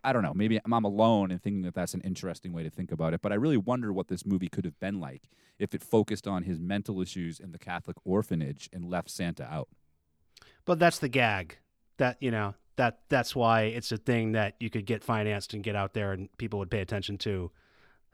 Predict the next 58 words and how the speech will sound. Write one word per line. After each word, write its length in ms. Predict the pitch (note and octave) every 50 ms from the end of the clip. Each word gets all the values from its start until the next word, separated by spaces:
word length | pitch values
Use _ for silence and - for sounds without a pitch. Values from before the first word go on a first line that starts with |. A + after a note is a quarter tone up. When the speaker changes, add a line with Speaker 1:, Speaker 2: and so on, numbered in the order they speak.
| _ _
Speaker 2:
Uh, 60 | -
I, 280 | G#2+ G2 G2+ G2+ B2 B2+ -
I 80 | D3 D3+
liked 280 | C#3+ C3 C3 B2+ -
that, 300 | C3 C3 A#2+ A#2+ - - -
that, 140 | - A#2+ - -
I 80 | C#3
liked 240 | D3 D3 D3 - -
that 180 | - B2+ A#2 A2+
sort 220 | - - B2+ A2+
of, 200 | G#2+ G2 - - _ _ - - - - - _ _
that's 180 | - C#3 C3+ -
just 200 | - C#3+ B2+ -
sort 140 | - D3+ B2+
of 40 | B2+
like 120 | B2 - -
the 100 | - B2
vehicle 520 | A2+ G#2 A#2+ B2 B2 A#2 - A#2+ A#2 G#2+
that 140 | G#2 A#2 A2+
they 100 | - A#2
<laughs> 20 | B2
put 200 | - - D#3 A#2
the 80 | B2 A#2+
gag 340 | G#2+ B2+ A#2 G#2+ G2 G2+ G2+
in, 240 | G2+ G2 F2 F2 F#2
is 160 | F2 F2+ -
that, 260 | - F#2+ F2+ F2+ -
Speaker 1:
Right. 180 | - B2+ A#2+ G2+
Speaker 2:
that's 80 | F#2 E2+
about, 200 | - G2 F2 - - - _ _
Speaker 1:
<laughs> 160 | F#2+ - -
Right. 100 | A2 F#2
Speaker 2:
about 180 | A2+ G#2 G2 -
Christmas. 640 | - G#2+ G2 - G#2+ G2+ - - - - - - - - _ _
<laughs> 540 | A#2 - _ _ - - _ _ _ _ -
Speaker 1:
Nowadays, 440 | A#2+ A#2+ B2 B2+ B2 A#2+ A#2 G#2 A2+
it 20 |
would 120 | G#2+ A2 G2+
have 60 | G2
been, 120 | G2+ G2
like, 160 | F#2+ F#2+ F2+ -
a 60 | F2+
two 220 | - - G2+ F#2+
and 80 | F#2 F2+
a 40 | E2
half 260 | F#2 F2+ F2 - -
hour, 380 | F#2 F2 E2+ E2+ E2+ E2+ E2+
like, 220 | E2 E2+ D#2+ D2+ D2
dramatization, 1120 | - F2+ F2 E2+ E2 E2 - - E2 C#2 D2+ D#2 D2+ D2+ - - D#2+ D#2 D#2 D2+ D2+ D#2 D2+ - D#2+
uh, 360 | D#2 D2 D2 C#2+ C#2+ C#2+ C#2 C#2
and 280 | E2 E2 D2 D2 C#2 D3+
yeah, 240 | - D#2+ B1 B1 C2 - _ _
yeah. 200 | E2 D2 C#2 - - -
No, 100 | A#2 B2+
I, 280 | B2 A#2+ - A#2 A#2 -
I, 120 | - A2+ A2 - -
I 100 | A2 A2+
know. 200 | G2 D2+ B1